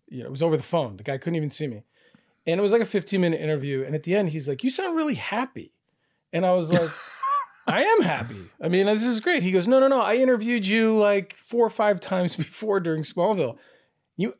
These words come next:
Speaker 1: this is the first time <laughs> you've heard, I've heard you sound happy." And I was like,
Speaker 2: Wow.
Speaker 1: "You're right." I mean, there was, I don't wanna complain, but, like, that was a, there was a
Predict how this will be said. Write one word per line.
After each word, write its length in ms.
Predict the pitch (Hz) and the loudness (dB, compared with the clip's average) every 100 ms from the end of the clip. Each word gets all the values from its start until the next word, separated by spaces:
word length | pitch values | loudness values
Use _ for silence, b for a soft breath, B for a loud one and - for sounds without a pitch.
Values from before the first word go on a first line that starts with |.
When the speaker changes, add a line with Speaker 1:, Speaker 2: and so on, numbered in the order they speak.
| _ | _
Speaker 1:
this 140 | 202 240 | -4 -2
is 40 | |
the 80 | 196 | -2
first 320 | 208 220 - | 0 0 2
time 200 | 202 190 | 0 0
<laughs> 20 | - | 0
you've 140 | - | -2
heard, 240 | - 220 - _ b | 0 -2 -4 _ b
I've 140 | 185 170 | -2 0
heard 180 | 202 180 | 0 0
you 140 | 175 - _ _ | -8 -10 _ _
sound 280 | - 196 175 | -2 0 2
happy." 360 | 214 320 123 117 | 0 -4 -6 -6
And 100 | 143 | -4
I 20 | |
was 120 | 156 | 0
like, 200 | 170 151 - | -2 -2 -6
Speaker 2:
Wow. 480 | 92 98 90 80 156 | -2 0 0 0 0
Speaker 1:
"You're 120 | 180 | 2
right." 400 | 180 285 320 139 | 4 2 0 -2
I 80 | 165 | 0
mean, 160 | 170 | 2
there 100 | 180 | 2
was, 400 | 214 190 147 - _ _ _ _ _ - | 2 0 -4 -8 _ _ _ _ _ -2
I 80 | 202 | 4
don't 100 | 233 | 4
wanna 160 | 214 | 2
complain, 520 | 180 180 277 285 233 | 0 -2 2 2 4
but, 160 | 170 165 | 2 2
like, 220 | 175 - | 0 0
that 120 | 190 | -2
was 160 | 262 214 | -2 2
a, 220 | 196 165 | 4 4
there 120 | 160 | 0
was 120 | 214 196 | 0 2
a 260 | 165 151 | 0 -2